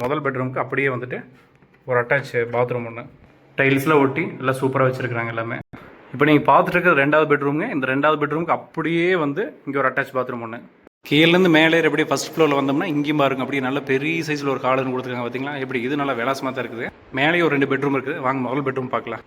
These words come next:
இப்ப நீங்க பார்க்க போறது வந்து இது மூணாவது பெட்ரூம். இந்த மூணாவது பெட்ரூமுக்கு அப்படியே வந்து இங்க பாருங்க, இங்க ஒரு அட்டாச் பாத்ரூம் ஒண்ணு. எப்படிங்க? அடுத்தது உள்ள நாலாவது பெட்ரூமு. உள்ள நுழைஞ்சோன்னு வரீங்க, ஒரு சின்ன ஒரு இது மாதிரி ஒரு சிட் அவுட் மாதிரி இப்படியே கொடுத்துருக்காங்க. அப்படியே உள்ள வரைக்கும் அப்படியே பெட்ரூமு.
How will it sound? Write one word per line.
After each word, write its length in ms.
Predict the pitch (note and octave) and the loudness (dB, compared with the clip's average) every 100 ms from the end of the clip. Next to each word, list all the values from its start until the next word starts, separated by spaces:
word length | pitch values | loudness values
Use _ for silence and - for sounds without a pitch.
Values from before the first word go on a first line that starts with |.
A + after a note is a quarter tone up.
| _ | _
இப்ப 160 | B2+ | -10
நீங்க 120 | A#2+ B2 | -4 0
பார்க்க 220 | D3+ D#3 | 0 0
போறது 140 | D#3 D3+ | -2 -2
வந்து 140 | E3 | -2
இது 80 | C#3+ | -4
மூணாவது 260 | C3 D3+ C#3 | 0 0 0
பெட்ரூம். 220 | C3 C3+ G#3+ | -4 -6 -8
இந்த 120 | D#3+ B2+ | -6 -4
மூணாவது 260 | D3+ D#3 C3+ | 0 -2 -2
பெட்ரூமுக்கு 320 | C#3 F3 C3+ | -4 -6 -8
அப்படியே 380 | - C#3+ C#3+ E3 C#3 | -6 -6 -2 -2 -2
வந்து 160 | C#3 G3+ | -6 -6
இங்க 120 | B2+ | -4
பாருங்க, 200 | B2+ A#2 A2+ - | -4 -4 -12 -6
இங்க 140 | B2+ | -2
ஒரு 80 | B2 | 0
அட்டாச் 240 | D3+ C3+ B2 | 0 -4 -4
பாத்ரூம் 280 | A#2+ B2 A#2 | -6 -8 -10
ஒண்ணு. 160 | A2+ _ _ _ _ _ _ _ - | -12 _ _ _ _ _ _ _ -10
எப்படிங்க? 280 | B2 A#2+ A2+ G#2+ - - - _ _ - - | -4 -2 -2 -4 -10 -20 -20 _ _ -10 0
அடுத்தது 280 | B2+ D3 D3 D3+ | 2 4 6 6
உள்ள 120 | C#3+ C#3 | 6 4
நாலாவது 240 | C3 D3 C3+ | 4 4 2
பெட்ரூமு. 300 | C3 C3+ D3+ B2+ | 0 0 0 -2
உள்ள 100 | C3 D3 | -2 2
நுழைஞ்சோன்னு 360 | C3+ C3+ C#3+ B2+ | 2 0 0 0
வரீங்க, 180 | B2 B2 | -2 -4
ஒரு 80 | B2 C#3+ | -6 -4
சின்ன 220 | D3+ D#3 | -4 -2
ஒரு 100 | C#3 B2+ | 0 -2
இது 80 | B2+ | 0
மாதிரி 200 | B2+ B2+ B2+ C3 C3 B2+ | -2 -2 -6 -8 -8 -8
ஒரு 80 | B2 | -8
சிட் 140 | B2 C3+ | -4 -4
அவுட் 120 | B2+ | -2
மாதிரி 120 | C3 | -2
இப்படியே 160 | B2+ B2 | -2 -4
கொடுத்துருக்காங்க. 400 | B2+ A#2+ B2+ E3 | -8 -8 -8 -6
அப்படியே 280 | A#2+ C#3+ D3 C#3 | -6 -4 -2 0
உள்ள 120 | C3 | -2
வரைக்கும் 220 | B2+ C#3+ C3 | -2 -4 -6
அப்படியே 160 | B2+ B2 | -6 -6
பெட்ரூமு. 340 | B2 C3 C#3 | -4 -4 -4